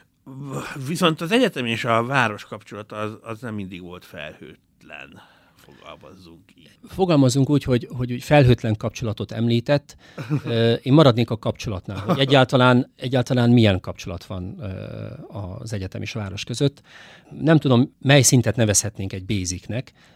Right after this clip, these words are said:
Speaker 2: de, de ami egy, egy alapkapcsolat, az szerintem nagyon kevés. És ezt hallom másoktól is egyébként, hogy szinte nincs is kapcsolat.
Speaker 1: De ez nem normális, hogy a, hogy, hogy a polgármester ne beszéljen a rektorral, mondjuk. Nem, nem azt mondom, hogy naponta menjenek el, igyanak egy kávét, de legalább egy ilyen két hetente egyet.
Speaker 2: Igen, ez abnormális, és ez egyáltalán nem szolgálja, ö, Szeged érdekeit.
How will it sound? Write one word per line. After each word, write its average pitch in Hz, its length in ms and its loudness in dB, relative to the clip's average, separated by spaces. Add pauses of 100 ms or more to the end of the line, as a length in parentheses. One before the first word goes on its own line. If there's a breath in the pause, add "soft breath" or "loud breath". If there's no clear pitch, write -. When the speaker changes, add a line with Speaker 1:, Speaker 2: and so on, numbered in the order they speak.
Speaker 2:
de, 107 380 -2
de 110 300 -6
ami 131 440 -2
egy, 110 320 -2
egy 107 160 -8
alapkapcsolat, 113 640 -4
az 104 100 -8
szerintem 104 420 -6
nagyon 92 300 -8
kevés. 95 340 -14
És 113 140 -8
ezt 131 180 -2
hallom 101 240 0
másoktól 95 480 -8
is 95 140 -14
egyébként, 92 460 -14
hogy 98 300 -14
szinte 113 380 2
nincs 95 180 -8
is 90 120 -10
kapcsolat. - 360 -12
Speaker 1:
De 139 60 -4
ez 175 120 -2
nem 240 120 -4
normális, 117 460 -4
hogy 110 200 -10
a, 107 140 4
hogy, 113 300 -2
hogy 117 220 -10
a 113 60 0
polgármester 110 580 -8
ne 113 60 -12
beszéljen 101 360 -14
a 98 60 -14
rektorral, 92 560 -16
mondjuk. 98 340 -12
Nem, 156 220 -2
nem 165 140 -4
azt 135 120 -6
mondom, 127 200 -6
hogy 120 100 0
naponta 127 400 -6
menjenek 123 380 -6
el, 120 120 -10
igyanak 127 320 -8
egy 113 100 -18
kávét, 120 300 -10
de 123 120 -6
legalább 123 340 -2
egy 127 120 -10
ilyen 123 180 -4
két 110 240 -12
hetente 101 380 -18
egyet. 92 240 -16
Speaker 2:
Igen, 127 200 0
ez 147 140 2
abnormális, 123 560 6
és 135 160 -4
ez 131 140 0
egyáltalán 104 400 -2
nem 98 80 -4
szolgálja, 101 640 -6
ö, 104 180 -8
Szeged 98 300 -2
érdekeit. 101 540 -10